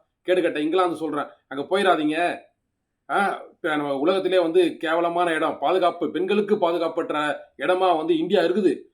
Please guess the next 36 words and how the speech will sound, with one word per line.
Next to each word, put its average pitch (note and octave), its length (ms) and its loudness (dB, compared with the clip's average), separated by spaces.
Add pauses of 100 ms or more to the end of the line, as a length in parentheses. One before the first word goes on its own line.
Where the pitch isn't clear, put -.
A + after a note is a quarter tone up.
(160)
அங்க B2+ 180 -12
போனீங்கன்னா F#3 520 2
உங்களுக்கு D#3 260 -2
எந்த F3 180 0
வேணா F3+ 120 2
நடக்கலாம். E3 500 -4 (380)
அதனால F3 260 0
வந்து F3 100 -2
அங்க D#3+ 220 -2
போகாதீங்கன்ற E3+ 500 0
மாதிரி E3+ 80 0
அவன் F#3 180 2
சொல்றான்." D3 280 -6 (240)
சுற்றுலாவை F3 320 0
தடுக்கணும்னு D#3+ 420 -2
நினைக்கிறான். B2+ 340 -8 (840)
சுற்றுலா F#3+ 320 -2
தடுக்கிறன்னு F3+ 380 2
மட்டும் E3+ 260 0
இல்ல, B2 140 -4
இந்த D3 180 -6
மாதிரி G3+ 180 0
நடக்கும்போது F3 500 0
தான் G3 160 0
நம்மளுக்கு D#3+ 300 0
வந்துட்டு F3+ 340 0 (260)
நம்ம C#3 340 -4
வ-, A2+ 540 -8
காரி G#3+ 280 2
துப்புற G#3+ 380 -2
போது F3 160 0
தான் G3 140 0
நம்மளுக்கு D#3 280 -2
வந்து D#3+ 220 -4
கேவலமா F#3 340 2
இருக்கு. B2+ 400 -6